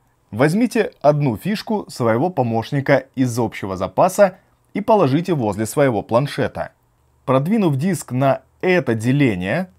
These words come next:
вы можете выполнить любое действие, указанное на любом гексе Мессины, даже если его блокирует фишка помощника.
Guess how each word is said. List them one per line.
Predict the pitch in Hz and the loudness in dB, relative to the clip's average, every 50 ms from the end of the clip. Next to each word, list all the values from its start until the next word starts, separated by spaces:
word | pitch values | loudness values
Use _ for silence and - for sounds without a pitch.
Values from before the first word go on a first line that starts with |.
| _ _ _ _ _ | _ _ _ _ _
вы | - 117 170 233 | -6 -4 -2 0
можете | 214 214 233 208 214 180 - 151 | 0 0 0 0 -2 -2 -2 -2
выполнить | 156 208 208 - 190 185 185 180 170 - _ _ _ _ - | -2 -2 -2 0 0 0 0 0 -2 -6 _ _ _ _ -4
любое | 135 143 165 190 165 151 151 175 202 185 160 123 107 104 | -2 0 0 0 0 0 0 0 2 2 2 2 2 0
действие, | 101 110 135 147 139 113 - - - 104 92 90 - | -2 0 2 2 2 2 0 -4 -6 -6 -4 -4 -4
указанное | 107 120 - 147 151 139 120 120 110 113 110 104 98 90 | -6 -4 0 2 2 2 2 2 -2 0 0 -2 -2 -2
на | 98 120 135 | -2 -2 -2
любом | 143 151 156 156 165 170 143 110 101 | 0 0 2 2 2 2 2 2 0
гексе | 95 120 120 107 - - 110 | 0 0 0 -2 -2 -4 -6
Мессины, | 101 104 110 - - - 214 226 226 233 214 | -4 -4 -4 -6 -8 -6 -4 -2 -2 -2 -2
даже | 147 123 127 156 175 160 147 | -2 0 0 0 0 0 0
если | 123 123 143 147 - 165 | 0 0 -2 -2 -2 -2
его | 143 135 120 | 0 0 -2
блокирует | 104 110 101 90 - 135 135 135 160 185 160 - | -2 -2 -6 -4 -4 -4 -2 -2 -2 -4 -6 -8
фишка | - 131 117 - - 120 110 | -8 -8 -8 -6 -4 -6 -2
помощника. | - 139 151 180 180 135 101 - - 101 87 - 87 82 78 | 2 2 2 2 0 -2 -4 -6 -8 -10 -8 -6 -6 -6 -6